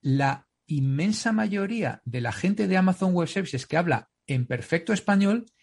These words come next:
no son españoles. O son argentinos, o son italianos, o son franceses, o son yugoslavos. Es decir,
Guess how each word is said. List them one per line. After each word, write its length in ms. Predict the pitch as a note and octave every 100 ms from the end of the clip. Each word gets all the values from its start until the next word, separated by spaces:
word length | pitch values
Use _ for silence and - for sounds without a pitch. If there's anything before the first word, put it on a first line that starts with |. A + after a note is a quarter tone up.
| _ _ _
no 340 | C#3 D3 D#3+ A#3+
son 240 | - A3+
españoles. 760 | F3+ - B2+ A3 B3 - - _ _ _ _ _ _ _ _ _
O 160 | D3+ C#3
son 200 | F#3 F3
argentinos, 840 | C#3 D3 C3 A3+ A3 G3 F#3+ - _
o 140 | - D3
son 240 | - E3
italianos, 800 | D3+ C3+ C3 F#3+ G#3+ F#3+ F#3+ _ _
o 140 | F3 D3
son 220 | F3+ E3+
franceses, 760 | D#3+ C3+ C3 A3+ A3 G3 G3+ - _ _
o 140 | - A#2+
son 240 | - F#3
yugoslavos. 540 | F3 D3+ D3 G#3 F#3+ - - -
Es 180 | F3+ G#3
decir, 240 | G3 C3